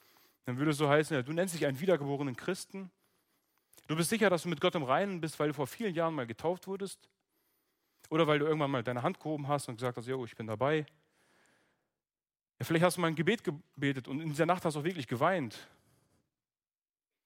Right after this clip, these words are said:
Und seitdem hast du ganz viele Bibelverse auswendig gelernt. Ähm, du kennst die richtige Antwort, vielleicht sogar die beste von ganz vielen Fragen.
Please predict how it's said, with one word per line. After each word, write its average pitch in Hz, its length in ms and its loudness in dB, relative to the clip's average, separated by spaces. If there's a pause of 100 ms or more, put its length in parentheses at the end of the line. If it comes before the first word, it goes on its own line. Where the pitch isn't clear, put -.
(240)
Und 127 80 -6
seitdem 139 400 4
hast 143 140 -2
du 139 60 -8
ganz 143 160 -4
viele 120 180 -6
Bibelverse 131 480 -2
auswendig 120 400 -6
gelernt. 113 540 -4 (520)
Ähm, 104 260 -4
du - 60 -8
kennst 123 300 -4
die 110 220 -2 (340)
richtige 117 400 -2
Antwort, 127 380 0
vielleicht 107 200 -6
sogar 107 120 -6
die 104 80 -2
beste 127 360 -2
von 110 160 -8
ganz 156 200 -2
vielen 147 260 0
Fragen. 143 560 2